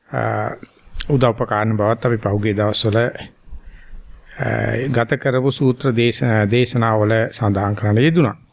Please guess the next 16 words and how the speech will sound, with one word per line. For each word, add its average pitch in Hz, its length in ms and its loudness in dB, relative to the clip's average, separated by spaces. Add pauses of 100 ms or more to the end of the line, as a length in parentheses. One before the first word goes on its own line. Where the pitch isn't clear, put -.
(540)
මේ 156 200 6
විදිහට 151 260 0
යම් 139 240 4
කිසි 143 220 2
කෙනෙක් 139 380 4
ඒ, 123 400 4 (320)
අ, 113 240 2
මනා 120 500 4
සම්මා 117 480 2
දිට්ඨිය, 120 420 2
පුළුල් 127 340 2
සම්-, 120 340 2
අ, 123 200 0
මනා 127 440 4
සම්මා 117 340 0
සමාධිය, 123 580 2